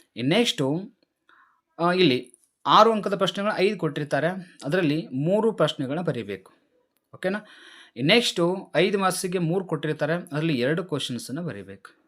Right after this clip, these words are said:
ಓಕೆನಾ? ಇಷ್ಟು ಬರೆದ್ರೆ ಏಯ್ಟಿಗೆ ಏಯ್ಟಿ ಮಾರ್ಕ್ಸ್ ಸಿಗುತ್ತೆ ನಿಮಗೆ.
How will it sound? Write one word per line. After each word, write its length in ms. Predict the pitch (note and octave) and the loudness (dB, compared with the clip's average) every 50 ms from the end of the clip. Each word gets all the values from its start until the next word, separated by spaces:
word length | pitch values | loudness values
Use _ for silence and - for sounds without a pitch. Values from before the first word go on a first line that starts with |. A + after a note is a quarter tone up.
| _ - - | _ -20 -8
ಓಕೆನಾ? 240 | - - F#3+ G#3+ G#3+ - - - - - - - | 0 0 0 0 0 -8 -14 -20 -20 -14 -6 -4
ಇಷ್ಟು 180 | G3 - - | 0 2 4
ಬರೆದ್ರೆ 480 | F3 G3 A3 A3+ G3+ F3 E3+ F#3+ G#3 - | 6 6 6 8 8 6 6 4 2 0
ಏಯ್ಟಿಗೆ 380 | - C#3+ D#3+ D#3+ E3 G#3+ F#3+ E3 | 2 2 2 2 2 0 0 0
ಏಯ್ಟಿ 180 | D#3 B2+ C3+ E3+ | 0 0 0 -2
ಮಾರ್ಕ್ಸ್ 320 | E3 D3+ D3 D#3 D#3+ - | -2 -2 -2 -4 -6 -8
ಸಿಗುತ್ತೆ 360 | - B2+ A2 A2 G#2 - G2+ | -8 -8 -8 -8 -8 -8 -10
ನಿಮಗೆ. 420 | F#2+ F#2+ E2+ E2+ F2+ - - _ | -10 -10 -10 -12 -14 -16 -20 _